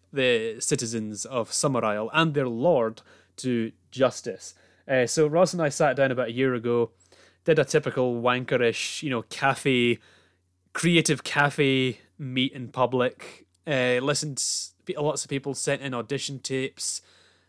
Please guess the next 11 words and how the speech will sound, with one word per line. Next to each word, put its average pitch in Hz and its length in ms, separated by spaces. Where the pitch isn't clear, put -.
uh, 123 560
cast 143 280
the 127 100
whole 127 160
thing. 131 440
We 135 140
got 120 340
really, 139 320
really, 127 440
really 120 760
goddamn 120 540